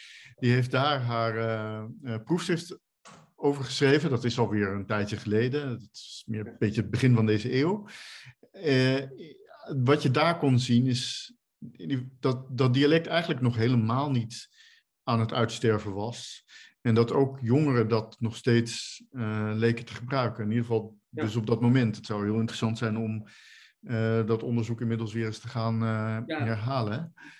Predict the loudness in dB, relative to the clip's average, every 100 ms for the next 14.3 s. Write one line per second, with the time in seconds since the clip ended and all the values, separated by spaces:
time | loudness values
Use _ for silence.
0 | -20 -18 -16 -4 2 4 4 4 0 -4
1 | -4 -6 -6 -8 -8 -4 -2 -2 -6 -16
2 | _ -6 -6 -4 -4 -4 -6 -6 -8 -8
3 | -4 -2 0 -2 -4 -8 -10 -10 -10 -10
4 | -14 -8 0 2 4 4 2 -2 -4 _
5 | _ -4 -4 -2 -2 -2 -4 -6 -10 -12
6 | -16 -20 _ _ _ _ -8 -6 -4 -6
7 | -2 4 8 8 6 4 2 2 0 2
8 | 0 0 -2 -6 -4 -10 -8 -6 -4 0
9 | 2 2 -4 -8 -4 0 0 -4 -8 -6
10 | -4 -4 -4 -4 -2 -2 -4 -6 -8 -6
11 | -4 -4 -4 -8 -6 -4 -4 -6 -4 -4
12 | -4 -6 -2 -2 -2 -6 -8 -8 -8 -10
13 | -8 -10 -8 -6 -6 -6 -12 -10 -8 -6
14 | -8 -10